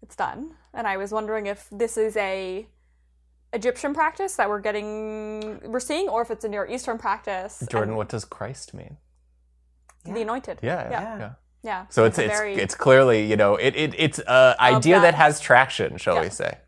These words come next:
Speaker 1: So
Speaker 3: Yeah.
Speaker 1: I was interested. But yeah, we don't have, like, a clear, like, when we think of, like, Roman marriage, they had a very clear ceremony.
Speaker 3: Mm-hmm.
Speaker 1: She wears this.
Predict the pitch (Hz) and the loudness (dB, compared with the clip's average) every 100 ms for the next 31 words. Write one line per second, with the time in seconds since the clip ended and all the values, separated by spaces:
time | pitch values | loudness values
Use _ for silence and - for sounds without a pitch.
0 | _ - - 175 185 202 196 - - _ | _ -10 -10 -10 -10 -10 -12 -16 -20 _
1 | _ _ 220 - - - - 277 208 226 | _ _ -20 -20 -20 -10 -4 -2 -2 -2
2 | 247 247 233 226 208 - 226 220 202 - | -2 -2 -2 -4 -6 -4 -2 -2 -4 -8
3 | - - - 254 277 269 254 233 240 226 | -18 -20 -6 -4 -2 0 0 0 0 -2
4 | 214 196 180 - 190 - 214 202 202 220 | -2 -6 -10 -12 -14 -8 -6 -4 -4 -2
5 | 208 202 - 214 - 330 311 277 277 269 | -2 -4 -4 -6 -4 -2 0 0 -2 -2
6 | 269 269 - _ _ - 233 208 180 185 | -4 -6 -10 _ _ -12 -8 -6 -6 -6
7 | - 285 262 247 233 233 - | -2 0 2 2 2 -2 -8